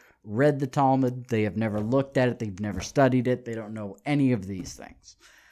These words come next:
And so, you know, and the thing about it, though, is that that was once a very huge, um, part of, you know, the, uh,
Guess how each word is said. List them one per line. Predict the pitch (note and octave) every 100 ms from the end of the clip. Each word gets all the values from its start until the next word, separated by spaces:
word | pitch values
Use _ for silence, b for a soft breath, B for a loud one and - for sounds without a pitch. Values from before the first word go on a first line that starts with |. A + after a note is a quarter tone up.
| b b
And | - B2
so, | - C#3 B2+ A#2 A2+
you | B2+ A#2+
know, | A2 F#2
and | B2
the | A#2+
thing | D3 D#3
about | B2+ F3 G#3+
it, |
though, | E3
is | C3
that | A#2+ C3 C3
that | B2+ B2+
was | B2 B2 A2 -
once | B2+ G#2+ C3+ C3+ -
a | C3+
very | G#2 C3 B2+
huge, | A#2+ - D#3 E3 E3+ D#3+ B2 - - -
um, | A#2+ A2+ G#2+ G#2 F#2 F#2+ b b b b b b _ -
part | - F3 E3+ B2 - - -
of, | C3 B2 A#2+ A2+ - -
you | C#3 A#2
know, | A2 G2+ G2 F#2+
the, | A2+ G#2 G2 -
uh, | G#2+ G#2 F2+